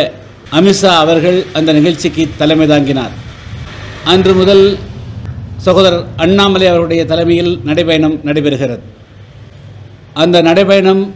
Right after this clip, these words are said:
அண்ணாமலை அவருடைய தலைமையிலே நடைபெற்றாலும் கூட தமிழகத்தில் இன்று நடைபெற்று கொண்டிருக்கக்கூடிய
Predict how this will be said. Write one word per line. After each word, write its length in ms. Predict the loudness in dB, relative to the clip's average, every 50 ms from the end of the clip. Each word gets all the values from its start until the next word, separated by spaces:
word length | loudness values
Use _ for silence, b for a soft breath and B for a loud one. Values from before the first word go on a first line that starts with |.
| -16 -20 -16 -8 -4
அண்ணாமலை 420 | -2 0 2 2 2 2 4 4 4 4
அவருடைய 300 | 2 2 0 0 -2 -2 -2 -2
தலைமையிலே 400 | -2 -2 0 0 0 0 0 0 0
நடைபெற்றாலும் 540 | 0 0 -2 -2 -2 -2 -2 0 0 0 0
கூட 100 | 2 2 2 2 0 -4 -12 -20 -20 -20 -20 -20 -16 -4 0 2
தமிழகத்தில் 560 | 2 4 4 4 4 2 2 2 2 0 0 -2 -2 0 0 2
இன்று 200 | 4 4 4 4 4 4
நடைபெற்று 400 | 2 2 2 2 0 -2 -2 -2 -2
கொண்டிருக்கக்கூடிய 580 | -2 -2 -2 -2 -2 -2 -4 -2 0 0 0